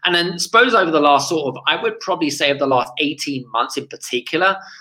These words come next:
you know, I've helped this particular individual, but also we've kind of helped each other in a way and kind of championed each other as well. And I've seen his struggles, right? We all go through struggles with life. And if you're an entrepreneur, right,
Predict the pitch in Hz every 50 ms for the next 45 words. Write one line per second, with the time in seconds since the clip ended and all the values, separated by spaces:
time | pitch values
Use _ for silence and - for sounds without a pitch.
0 | _ 190 170 165 147 143 143 - - 175 180 180 175 165 147 - - 143 135 170
1 | - - 147 135 131 127 127 120 131 147 139 - 165 151 139 135 135 135 147 143
2 | 147 156 170 160 - 170 147 131 127 127 139 135 135 - 185 180 139 - 147 139
3 | - - 123 - - 196 190 175 143 123 120 120 123 117 131 139 120 113 120 117
4 | 117 - - 135 135 120 120 - - 160 151 139 - - 151 160 - - - -
5 | 151 135 135 - 160 156 156 139 120 117 110 - 123 147 151 139 123 117 - -
6 | - - - - - - _ - 170 170 170 175 170 - - - - 226 233 226
7 | 240 208 202 190 165 - - - - - 160 156 147 143 135 127 123 113 - -
8 | - 127 131 143 147 165 196 208 208 226 208 190 196 - 190 160 - - - -
9 | 175 156 139 143 139 131 131 117 113 113 113 104 98 - - _ _ _ - -
10 | - - - - _ _ 165 151 151 156 143 - 175 160 151 160 190 214 208 -
11 | - 160 156 170 190 185 160 143 127 120 123 127 139 147 156 -